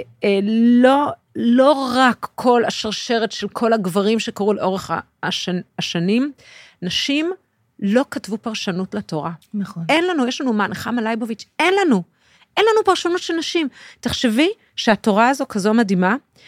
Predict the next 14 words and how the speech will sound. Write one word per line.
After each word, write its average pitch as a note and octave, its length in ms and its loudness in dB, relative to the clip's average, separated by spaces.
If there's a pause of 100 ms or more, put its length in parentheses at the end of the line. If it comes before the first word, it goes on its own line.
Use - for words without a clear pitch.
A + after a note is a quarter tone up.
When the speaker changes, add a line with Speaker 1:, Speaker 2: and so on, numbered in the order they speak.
(140)
Speaker 1:
שיש - 300 -2
עוד D#4+ 100 -2
חמישים B3+ 600 2
אחוז G4+ 220 4
מהפרשנות C4 720 2
שלא B3+ 260 2
נכתבה A#3+ 360 2
אף F3+ 120 -2
פעם. D#3+ 280 -2 (1300)
אוקיי? - 260 4 (440)
והשיחה A3 720 0
הזו - 160 4
בינינו, G#3 600 4 (480)
כאילו, D4 180 4